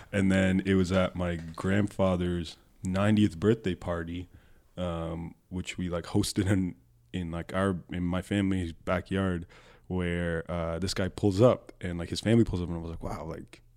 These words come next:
I haven't seen you in a minute." Um, so that would have been twenty fifteen,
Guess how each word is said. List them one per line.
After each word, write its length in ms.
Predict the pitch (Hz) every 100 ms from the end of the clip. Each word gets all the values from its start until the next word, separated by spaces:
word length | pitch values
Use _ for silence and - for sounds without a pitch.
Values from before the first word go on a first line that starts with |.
| - - -
I 80 |
haven't 160 | 110 92
seen 160 | - 92
you 60 | 95
in 60 |
a 40 | 104
minute." 340 | 131 101 - 98
Um, 500 | 85 82 85 82 80 _ _ _ _ _ _
so 180 | - -
that 160 | 95 104
would 100 | 101
have 80 | 90
been 520 | 87 90 87 87 85
twenty 320 | - - 98 92
fifteen, 1080 | - - - - 131 - - 160 214 214